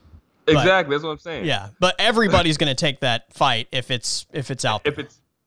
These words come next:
Speaker 2: exactly, like, B-, like Ben Askren was offered that fight. This is a guy
Speaker 1: Yeah.
Speaker 2: who just had hip replacement surgery,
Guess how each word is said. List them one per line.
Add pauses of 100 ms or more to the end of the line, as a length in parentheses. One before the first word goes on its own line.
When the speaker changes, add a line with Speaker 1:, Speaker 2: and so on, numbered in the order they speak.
(280)
Speaker 2:
exactly,
like,
B-, (160)
like
Ben
Askren
was
offered
that
fight.
This
is
a
guy
Speaker 1:
Yeah.
Speaker 2:
who
just
had
hip
replacement
surgery,